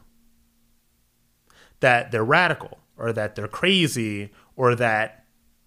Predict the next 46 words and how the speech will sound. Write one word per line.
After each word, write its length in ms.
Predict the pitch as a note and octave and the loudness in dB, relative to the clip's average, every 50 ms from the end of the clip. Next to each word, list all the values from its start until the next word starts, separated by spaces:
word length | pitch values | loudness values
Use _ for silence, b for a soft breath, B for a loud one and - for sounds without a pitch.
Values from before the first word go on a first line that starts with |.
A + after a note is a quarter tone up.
| _ _ _ _ C3+ | _ _ _ _ -4
you 140 | C3+ C3 B2 | -2 0 0
know, 340 | A#2 A2 G#2+ A2+ A#2+ - D3 C#3 | 2 0 0 -2 -4 -6 -10 -6
will 420 | B2+ C3 C3 C3 B2+ B2 B2+ B2 | -2 0 0 0 0 -2 -6 -8
say 300 | - - C#3+ B2+ B2 A#2+ | -6 -2 0 2 2 0
what 260 | A#2 A#2 B2+ B2 B2 | 0 -2 -4 -4 -2
the, 380 | - B2 A#2 A2+ A2+ A2+ A#2 A#2 | -2 -2 0 0 0 -2 -4 -4
the 160 | A2 B2 A2+ | -4 -2 -2
right 300 | A2+ A#2+ C3 C3 C3+ B2 | 2 2 2 2 2 -2
says 160 | - C#3 A#2+ A#2+ | -6 -6 -6 -2
about 220 | A#2+ A#2+ A#2+ - | 0 0 0 0
the 60 | C3 | 0
left 280 | C#3 G3 A#3 A3+ A#3 C#3+ | 2 2 2 2 0 -2
is 80 | B2 | -4
that 160 | A2+ B2 A2+ - | -2 -4 -4 -4
they 60 | A#2 | -4
want 140 | A2+ A2+ A2 | -6 -4 -6
to 40 | A2 | -6
destroy 400 | G#2+ A2+ G#2+ - C#3 A#2+ G#2+ G#2+ | -6 -8 -8 -6 -4 -4 -4 -4
America. 420 | A2+ C3 D#3 D#3 D3+ C#3+ - B2+ | -2 0 2 4 4 2 2 -2
What 140 | A2+ A#2 A#2 | -4 -4 -4
the 80 | A#2+ A2+ | -4 -2
left 180 | A#2+ A#2+ A#2+ | -2 -2 -2
says 160 | - - A#2 | -2 -6 -6
about 220 | A2 G#2+ A2 G#2 - | -6 -6 -6 -6 -6
the 80 | - | -4
right 260 | C3+ F#3 A3 A3 F#3+ C#3 | -4 -2 -2 -2 -2 -4
is 120 | B2+ A#2+ | -4 -2
that 240 | B2+ A2+ A2+ - - | -2 -2 -2 -2 -4
they 120 | A#2+ A#2 A2 | -2 0 0
are 280 | A2 A2 G#2+ A2 b b b b b b | 2 0 0 -2 b b b b b b
white 220 | - C#3 C3 B2+ B2+ | 0 0 0 0 0
supremacists 640 | - B2 - - F#3 G3 F3 - - A#2 - - - | -4 -6 -2 0 0 0 0 -2 -4 -6 -6 -6 -4
and 100 | A#2+ A#2+ | -2 0
that 140 | A#2 A2 | 0 0
are, 120 | G#2+ G#2 G#2 | 0 -2 -4
they 260 | - - - A#2+ A2+ | -6 -4 -2 0 0
are 80 | A2 - | -2 -2
evil. 500 | - C#3 D#3 C#3+ - F#2+ - - - _ _ _ _ _ _ _ _ _ _ _ _ b b b b b b - | -2 -2 -2 -2 -2 -8 -14 -18 -20 _ _ _ _ _ _ _ _ _ _ _ _ b b b b b b -2
And 180 | D#3 D#3 D3+ D3+ | 0 2 2 2
what 180 | F#3+ C4 - A#3+ | 2 0 0 -2
we 140 | C4+ D4+ | -2 0
are 80 | D4 G#3 | 0 0
left 400 | D#3+ C#3+ E3+ A#3 C4+ - - - | 2 2 0 -2 -2 -4 -8 -6
with 420 | D3+ A#2 G2 - - - - _ _ _ _ - | -6 -6 -6 -6 -10 -16 -20 _ _ _ _ -8
after 380 | A#3 D4 D#4+ - - F3 C3+ | -8 -8 -8 -6 -2 -2 -2
that, 320 | A2+ G#2 - - - - | -2 -2 -6 -10 -14 -20